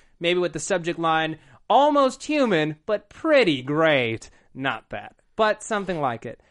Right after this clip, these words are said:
Uh, or hit us up on the YouTube comments. I tried to respond to as many comments as possible, and I'm sure Zach will do the same, or tweet at us. Uh, let's all just talk about this great show and enjoy the first season.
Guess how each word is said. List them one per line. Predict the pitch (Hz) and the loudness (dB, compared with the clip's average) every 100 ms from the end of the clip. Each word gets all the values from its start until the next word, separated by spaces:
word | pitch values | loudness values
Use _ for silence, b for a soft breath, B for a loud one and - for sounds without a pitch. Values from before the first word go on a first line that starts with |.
| b _ | b _
Uh, | 156 156 - | 2 2 2
or | 294 320 302 320 - | 2 4 4 2 -2
hit | 277 302 | -2 0
us | 294 | 0
up | 285 | -2
on | 262 254 | -2 -4
the | 233 | -6
YouTube | 233 - 240 240 202 | -8 -6 -4 -4 -6
comments. | - 220 220 226 214 | -2 0 2 0 -2
I | 196 | -4
tried | 208 240 226 | 0 2 2
to | 214 | 0
respond | 208 - 208 208 | -2 -2 0 0
to | 190 | -4
as | 175 | -2
many | 190 196 | -2 -2
comments | 196 196 196 185 | -2 -2 -2 -6
as | 165 | -10
possible, | - 175 175 175 175 175 - | -2 0 0 -2 -4 -4 -4
and | 156 | -6
I'm | 143 | -6
sure | 165 156 151 - | -4 -4 -6 -8
Zach | 156 147 147 156 | -2 -2 -2 -6
will | 147 | -6
do | 143 143 | -4 -6
the | |
same, | 135 196 180 180 185 b b - | -6 -4 -2 -2 -6 b b -4
or | 143 143 143 | 0 0 -2
tweet | - 202 196 | -6 -4 0
at | 185 180 | 2 2
us. | 170 - b b _ - | 0 -6 b b _ -2
Uh, | 156 156 156 - | 2 2 0 -2
let's | 165 226 233 | -4 -4 -2
all | 214 220 | -4 -4
just | 220 - | -8 -8
talk | 202 202 196 | -10 -8 -4
about | 196 196 | -4 -4
this | 185 | -6
great | 190 185 | -4 -6
show | - 196 185 190 - 147 | -4 -2 0 -2 -6 -4
and | 147 151 151 | -2 -2 -2
enjoy | 147 139 151 151 | -6 -6 -6 -8
the | |
first | 156 151 143 | -8 -12 -12
season. | 151 147 - | -14 -16 -18